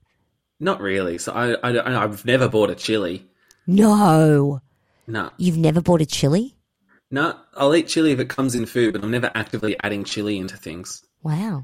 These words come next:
Speaker 2: Okay, moving on. Um, so they're sort of chatting comfortably, fakely, and then Mary arrives and she hugs Jen first and tells her she looks pretty. I mean,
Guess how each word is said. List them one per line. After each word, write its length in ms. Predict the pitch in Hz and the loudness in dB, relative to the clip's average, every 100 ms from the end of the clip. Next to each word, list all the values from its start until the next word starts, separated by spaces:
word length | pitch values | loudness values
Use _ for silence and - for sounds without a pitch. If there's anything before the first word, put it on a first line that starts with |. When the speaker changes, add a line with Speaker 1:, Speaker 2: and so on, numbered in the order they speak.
| - | -8
Speaker 2:
Okay, 360 | 240 190 233 139 | -6 -4 -4 -4
moving 280 | 185 202 196 | -4 -2 -2
on. 200 | 240 127 - - - - - - | -4 -6 -10 -20 -20 -20 -10 0
Um, 680 | 208 208 208 214 208 214 - | 4 4 6 4 4 2 -2
so 200 | - 247 | -2 2
they're 120 | 254 | 2
sort 240 | 262 - 403 | 2 0 -2
of 120 | - | -2
chatting 440 | - 285 254 240 | 0 2 4 2
comfortably, 680 | 208 208 190 202 165 147 156 | 2 0 0 0 2 4 2
fakely, 720 | - 175 170 - 131 101 214 - _ | 0 -2 -2 -4 -4 -2 -4 -8 _
and 200 | - 185 | 0 4
then 200 | 175 180 | 6 6
Mary 340 | 175 180 175 175 | 4 4 2 2
arrives 680 | 151 143 131 135 185 185 - 165 | 2 2 2 2 2 0 -6 0
and 320 | 165 170 170 - - - | 2 2 -2 -8 -20 -16
she 220 | - 202 | -4 0
hugs 440 | 175 185 208 202 - | 2 4 2 0 -6
Jen 320 | 196 190 196 | 0 2 2
first 500 | - 160 156 - - | 2 4 4 2 -4
and 160 | 156 151 | -2 -2
tells 380 | - 156 156 - | 0 2 2 2
her 100 | 160 | 0
she 260 | - 160 | 0 -2
looks 360 | 135 135 - - | 0 -2 -4 -10
pretty. 560 | - - 131 127 123 - | -8 -6 -4 -4 -6 -4
I 100 | - | -2
mean, 400 | 151 156 151 156 | 2 2 2 0